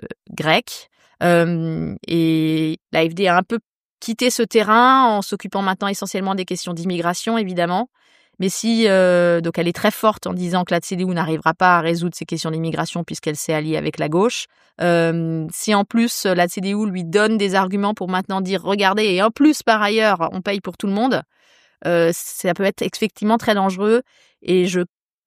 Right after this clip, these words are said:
pense que Friedrich Merz, un peu échaudé par ce qui s'est passé ces dernières semaines, n'ira donc pas sur ce terrain au niveau européen. Il est lui-même un peu plus, euh,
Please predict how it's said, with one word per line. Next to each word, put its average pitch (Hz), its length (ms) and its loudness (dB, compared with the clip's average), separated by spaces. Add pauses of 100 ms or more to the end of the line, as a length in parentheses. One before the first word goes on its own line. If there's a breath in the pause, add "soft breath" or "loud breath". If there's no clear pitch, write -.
pense 254 560 2
que 214 200 0
Friedrich 196 520 -4
Merz, - 880 -6
un 190 120 4
peu 254 160 0
échaudé 240 400 2
par 214 100 0
ce - 80 -16
qui - 80 -10
s'est 202 160 -2
passé 202 300 -2
ces 196 140 -8
dernières 185 280 -2
semaines, 202 440 -2 (500)
n'ira 185 240 2
donc 202 180 -2
pas 233 140 2
sur 226 160 -4
ce - 100 -2
terrain 202 320 -4
au 202 40 -2
niveau 196 240 -2
européen. 196 560 0
Il 226 180 0
est 226 80 2
lui-même 262 580 0
un 254 140 2
peu 247 160 -2
plus, 262 500 0
euh, 202 420 0